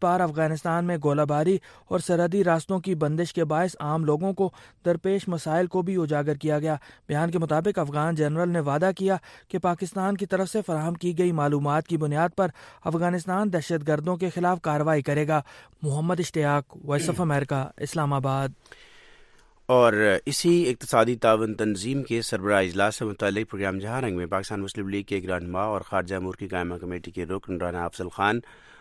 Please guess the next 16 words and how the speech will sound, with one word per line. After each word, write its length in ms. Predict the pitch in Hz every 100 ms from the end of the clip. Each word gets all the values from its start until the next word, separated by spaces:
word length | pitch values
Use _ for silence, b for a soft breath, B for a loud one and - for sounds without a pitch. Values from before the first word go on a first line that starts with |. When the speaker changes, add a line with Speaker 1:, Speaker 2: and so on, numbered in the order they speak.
| B
Speaker 2:
اور 140 | 165 175
دفاعی 480 | 160 151 147 156 160
اسٹریٹجک 680 | 147 - 135 127 135 -
امور 260 | 110 110 117
کے 200 | - 117
ماہر 360 | 104 101 107
بریگیڈیئر 500 | 98 92 95 95 104 98 -
عمران 340 | 95 92 90 90
ملک 240 | 98 127
نے 100 | 95
اس 140 | 87 104
موضوع 280 | 92 101
پر 120 | 98 92
اظہار 280 | 85 87 85 -
خیال 160 | 107 107
کیا۔ 240 | - 110